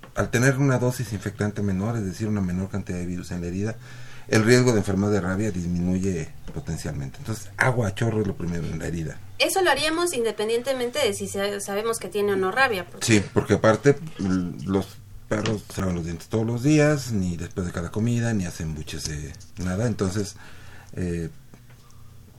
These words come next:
Speaker 1: los hemos visto cómo se limpian y con qué. Entonces, cuando un perro nos muerde, todo eso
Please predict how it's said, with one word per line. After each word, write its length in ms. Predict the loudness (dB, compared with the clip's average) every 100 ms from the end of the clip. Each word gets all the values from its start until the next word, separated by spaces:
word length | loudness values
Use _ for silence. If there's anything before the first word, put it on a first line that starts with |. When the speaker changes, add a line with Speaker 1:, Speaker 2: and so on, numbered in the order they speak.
| -10
Speaker 1:
los 180 | -8 -4
hemos 180 | -2 0
visto 280 | -2 -4 -6
cómo 180 | -6 -8
se 140 | -8
limpian 380 | -8 -6 -6 -6
y 40 |
con 200 | -6 -8 -2
qué. 280 | 2 2 -2 -16 -18 -18 -6
Entonces, 480 | -2 0 0 0 -6
cuando 200 | 0 0
un 80 | 2
perro 180 | 4 4
nos 120 | 4
muerde, 320 | 2 2 0
todo 420 | 2 4 8 8
eso 300 | 6 2 -2